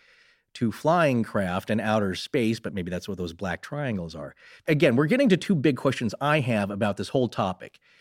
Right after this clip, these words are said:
The first question, which we're approaching here, is something that Igor mentioned in his interview. And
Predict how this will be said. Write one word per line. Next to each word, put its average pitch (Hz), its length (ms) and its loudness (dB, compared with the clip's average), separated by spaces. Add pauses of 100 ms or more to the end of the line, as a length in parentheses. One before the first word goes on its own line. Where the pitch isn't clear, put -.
(480)
The 120 80 -2
first 294 260 2
question, 127 560 2
which - 180 0
we're 175 240 4
approaching 247 420 2
here, 92 380 0 (140)
is 107 280 0
something 214 220 2
that 139 160 -2
Igor 123 460 2
mentioned 101 320 -2
in 92 80 -4
his 95 180 -6
interview. 82 360 -4 (320)
And 110 240 0